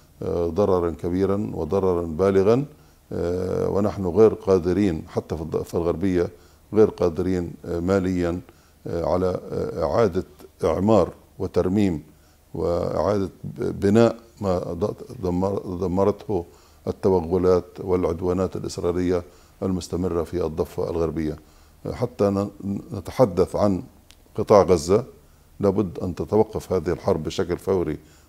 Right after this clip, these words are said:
وعاجل ومستدام، وأن يتم عقد مؤتمر دولي لإغاثة قطاع غزة والشعب الفلسطيني،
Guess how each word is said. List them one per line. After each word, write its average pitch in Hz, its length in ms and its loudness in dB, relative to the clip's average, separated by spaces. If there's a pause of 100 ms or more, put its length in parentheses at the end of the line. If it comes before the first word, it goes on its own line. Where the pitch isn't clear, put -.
وعاجل 85 460 0
ومستدام، 87 640 0 (480)
وأن 90 180 -2
يتم 90 340 -2 (500)
عقد 92 380 -2
مؤتمر 95 420 0
دولي 80 460 0
لإغاثة 85 600 -2 (120)
قطاع 80 260 -2
غزة 80 380 -2 (240)
والشعب 85 360 0
الفلسطيني، 87 680 -4